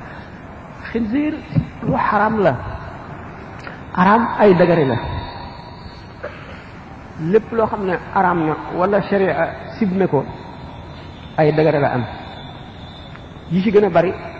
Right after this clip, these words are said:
bu ñu amul lor gi ñuy lor nit, xaram na nga rey leen te amuloo ci soxla. Xinsiir rek ci lañ ko daganale,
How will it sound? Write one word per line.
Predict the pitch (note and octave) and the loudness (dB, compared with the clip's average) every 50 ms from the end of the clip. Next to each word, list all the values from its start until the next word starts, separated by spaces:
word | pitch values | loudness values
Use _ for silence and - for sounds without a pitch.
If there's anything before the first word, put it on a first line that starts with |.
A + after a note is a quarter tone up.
| - - - - - - - - - - - - - D#3 D3 | -12 -12 -12 -12 -14 -14 -12 -12 -12 -14 -14 -8 -4 -2 2
bu | D#3 F#3+ | 2 2
ñu | G#3 - - | 2 2 2
amul | G3 G3 F#3+ F3+ F3 | 2 4 4 4 6
lor | F3+ G3 F3+ F3+ | 6 6 6 4
gi | D#3+ G3+ | 2 2
ñuy | F#3+ F#3+ F#3 F3+ | 4 4 4 6
lor | F3 E3+ D#3+ D#3 | 4 4 4 4
nit, | E3 D#3+ - - - - - - - - - - - - | 2 0 0 -4 -10 -12 -12 -14 -14 -14 -14 -16 -12 -4
xaram | - F#3 F3+ E3+ E3 E3 | -2 2 4 4 4 4
na | E3 E3+ | 2 2
nga | F3+ F3 E3 F3+ E3 | 0 2 2 2 2
rey | E3+ F#3+ F3 E3+ | 2 2 2 2
leen | E3+ E3+ E3+ E3+ | 4 2 2 0
te | - F3 | 0 0
amuloo | - F#3 F3+ D#3+ D#3 | 0 2 2 2 2
ci | D3+ - | 2 2
soxla. | - D#3+ B2+ B2 A#2 - - - - - - - - - - - - - - - - - - - - | 0 0 2 0 0 -2 -6 -10 -14 -14 -14 -14 -14 -14 -14 -14 -16 -14 -14 -14 -14 -14 -14 -8 -4
Xinsiir | - F3+ F3+ D#3+ C#3 F#3+ F3+ D#3+ | 0 2 2 2 4 4 4 4
rek | F3 F#3+ F3+ - | 4 0 -2 -2
ci | F#3+ | -2
lañ | E3+ E3 D#3+ | -2 0 0
ko | D#3 | 0
daganale, | D3+ D3 C#3+ C#3 C#3+ C#3+ C3+ C3 - | 2 2 4 4 4 4 2 2 0